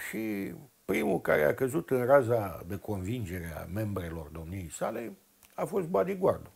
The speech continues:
care și le-a luat, precum se vede pe filmări.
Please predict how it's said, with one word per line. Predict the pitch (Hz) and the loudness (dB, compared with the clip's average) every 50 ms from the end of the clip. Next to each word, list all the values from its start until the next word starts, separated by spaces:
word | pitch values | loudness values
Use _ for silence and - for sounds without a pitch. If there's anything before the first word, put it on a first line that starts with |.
| _ | _
care | _ - - - - 98 | _ -4 -2 -2 -2 -4
și | - - - | -6 -4 0
le-a | - 226 220 | 0 2 2
luat, | 202 95 - - - - _ _ _ _ _ _ - - - _ - - - - _ _ _ _ | 2 0 -2 -6 -20 -20 _ _ _ _ _ _ -20 -20 -20 _ -20 -20 -20 -20 _ _ _ _
precum | - 143 139 - - 170 147 | 4 4 4 4 4 0 2
se | - 139 139 | 2 2 2
vede | 139 165 156 143 | 2 2 0 0
pe | 139 - 139 | -2 -2 -6
filmări. | - - - - - - - - - - | -6 -4 -6 -6 -4 -4 -4 -6 -8 -16